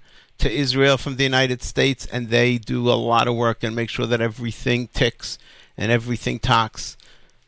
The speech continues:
It ticks and talks. Yeah, that's what it does. They have, uh, needs-based financial aid. They help you find employment. They assist you with the government absorption. Then there's community-based guidance and support.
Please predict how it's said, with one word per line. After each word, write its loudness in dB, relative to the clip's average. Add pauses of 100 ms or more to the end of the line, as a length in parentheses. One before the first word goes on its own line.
(360)
It -16
ticks 0
and -2
talks. 0
Yeah, 2
that's 0
what -6
it -14
does. -4 (840)
They 4
have, 2
uh, 2
needs-based 0
financial -2
aid. 0 (1080)
They 6
help 2
you -2
find 0
employment. -4 (800)
They 4
assist 0
you -2
with -2
the 2
government 0
absorption. -2 (1500)
Then 4
there's 4
community-based 2
guidance 2
and -10
support. -2